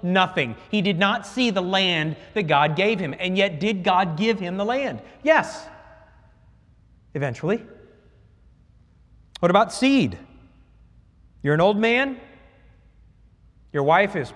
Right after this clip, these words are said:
postmenopausal, but I'm gonna give you seed. Great. And he gave him Isaac. Not exactly a nation, okay? Yet,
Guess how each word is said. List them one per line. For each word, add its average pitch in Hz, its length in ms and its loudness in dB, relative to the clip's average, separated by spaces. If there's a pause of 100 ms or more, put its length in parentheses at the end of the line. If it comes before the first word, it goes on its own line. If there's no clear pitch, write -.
postmenopausal, 226 1200 0
but 123 120 -6
I'm 139 160 -4
gonna 196 160 -4
give 190 320 -6
you 196 320 -10 (100)
seed. 92 460 -12 (1160)
Great. 208 360 -2 (1120)
And 98 120 -16
he 113 120 -8
gave 120 200 -2
him 156 120 2
Isaac. 151 440 0 (1000)
Not 160 220 4
exactly 254 400 -2
a - 20 0
nation, 240 500 -2 (160)
okay? 233 440 0 (2000)
Yet, 113 460 -8